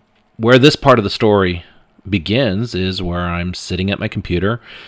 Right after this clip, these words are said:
receiving emails galore, demands for money, and other bad news. At this time, I had just converted to Judaism, rebuilding my faith in God. Now, to understand the story, I was living in a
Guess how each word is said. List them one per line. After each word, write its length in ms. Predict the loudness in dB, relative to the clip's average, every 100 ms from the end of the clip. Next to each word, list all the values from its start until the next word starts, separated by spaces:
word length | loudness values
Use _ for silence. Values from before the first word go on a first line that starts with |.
| -20 _
receiving 400 | -6 0 2 2
emails 420 | 2 0 2 0
galore, 460 | 2 2 4 2 2
demands 440 | 2 0 0 -2
for 160 | -2 -2
money, 360 | 0 0 -2 -2
and 100 | -2
other 180 | -4
bad 360 | -6 -8 -12 -14
news. 380 | -18 -16 -16 -16 -20 _ _ _ _ _ _
At 160 | -10 -6
this 160 | -6
time, 240 | 2 4 6
I 80 | 4
had 180 | 0
just 320 | -2 -2 -2 -4
converted 380 | -2 0 0
to 80 | -2
Judaism, 640 | -2 0 0 -2 -4 -4 -4
rebuilding 560 | -8 _ 2 4 2
my 140 | -2 -8
faith 380 | -4 -4 -4
in 120 | -8 -12
God. 340 | -14 -18 -20 -20 _ _ _ _ _ _ _ _ _ _ _ _ -2
Now, 220 | 2 2 0 -14 -20 -10 -4
to 100 | 0
understand 420 | 0 2 0 0
the 60 |
story, 400 | -2 -2 -2 -4 -8 _ _ _ _ _ _ _ 0
I 160 | 4
was 220 | 6 4
living 480 | 2 -2 0 -4 -6 -12 -14 -6
in 140 | -4
a 200 | -4 -8